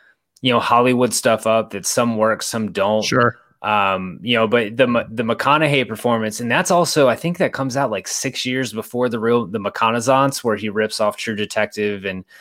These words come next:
Speaker 1: um, and
Speaker 2: Yeah, it
Speaker 1: Dallas
Speaker 2: was early
Speaker 1: Buyers Club and
Speaker 2: McConaughey,
Speaker 1: starts
Speaker 2: yeah.
Speaker 1: getting, yeah, and starts getting kind of serious about his craft, you know, Mud and, and Killer Joe, you know, when, when those movies start coming along. But,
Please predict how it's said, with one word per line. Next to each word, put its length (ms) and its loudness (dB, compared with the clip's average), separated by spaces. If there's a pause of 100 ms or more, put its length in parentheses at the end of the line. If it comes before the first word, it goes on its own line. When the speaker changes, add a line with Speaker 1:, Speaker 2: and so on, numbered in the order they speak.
(360)
Speaker 1:
um, 640 -4 (140)
and 180 -4
Speaker 2:
Yeah, 40 2
it 40 2
Speaker 1:
Dallas 340 4
Speaker 2:
was 20 -6
early 180 6
Speaker 1:
Buyers 140 0
Club 300 4
and 100 -2
Speaker 2:
McConaughey, 80 0
Speaker 1:
starts 220 0
Speaker 2:
yeah. 60 -4
Speaker 1:
getting, 280 0
yeah, 200 2
and 100 -6
starts 200 -4
getting 200 -2
kind 180 -2
of 80 -4
serious 680 0 (400)
about 320 0
his 120 -4
craft, 560 0
you 120 -8
know, 80 -6
Mud 480 0
and, 200 -10
and 220 -12
Killer 300 -6
Joe, 560 -2 (320)
you 80 -10
know, 140 -6
when, 200 -8
when 140 -8
those 240 -4
movies 300 -6
start 200 -2
coming 240 -4
along. 400 4
But, 220 0